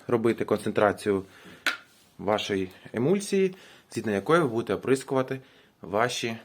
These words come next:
рослини. Тож звертайтеся, шановні друзі, до компанії «Електромотор». З радістю запропонуємо вам такі за гарною ціною. За телефоном нижче під відео звертайтесь,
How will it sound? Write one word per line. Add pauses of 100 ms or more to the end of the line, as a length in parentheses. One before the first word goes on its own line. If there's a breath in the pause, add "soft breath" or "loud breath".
(180)
рослини. (360 soft breath)
Тож
звертайтеся,
шановні
друзі,
до
компанії
«Електромотор». (380 loud breath)
З
радістю
запропонуємо
вам (180)
такі
за
гарною
ціною. (460 loud breath)
За
телефоном (100)
нижче
під
відео
звертайтесь,